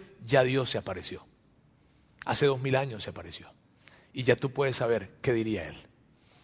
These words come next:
Al ver los evangelios, allí encontramos las respuestas. Qué espectacular esto. Ahora mira, con respecto a la señal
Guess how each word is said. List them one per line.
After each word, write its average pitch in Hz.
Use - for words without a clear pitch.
Al 101
ver 139
los 160
evangelios, 131
allí 120
encontramos 117
las 98
respuestas. -
Qué -
espectacular 165
esto. -
Ahora 156
mira, 143
con 160
respecto 185
a -
la 170
señal 170